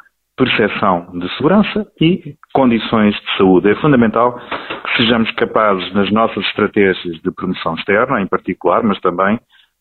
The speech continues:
salvaguardando aquilo que é a procura do mercado interno, podermos criar as condições necessárias e termos os serviços necessários disponíveis para quem viaja para o centro de Portugal.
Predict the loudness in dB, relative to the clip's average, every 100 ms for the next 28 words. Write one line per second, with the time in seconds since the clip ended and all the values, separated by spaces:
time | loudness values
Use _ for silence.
0 | -4 0 2 2 2 2 0 -2 -4 -2
1 | 0 2 0 0 0 0 -2 -2 -2 0
2 | 0 0 2 0 -2 _ _ _ _ 0
3 | 4 4 4 2 0 -8 -4 4 4 6
4 | 4 2 0 0 2 0 0 0 0 0
5 | -2 -2 0 2 2 0 -2 0 0 0
6 | 2 2 2 -2 -4 -2 0 0 0 0
7 | 0 0 -2 -2 0 0 -4 -10 _ -4
8 | 0 0 0 -2 0 0 2 2 2 0
9 | 0 -2 0 -2 -2 -6 -6 _ -2 -2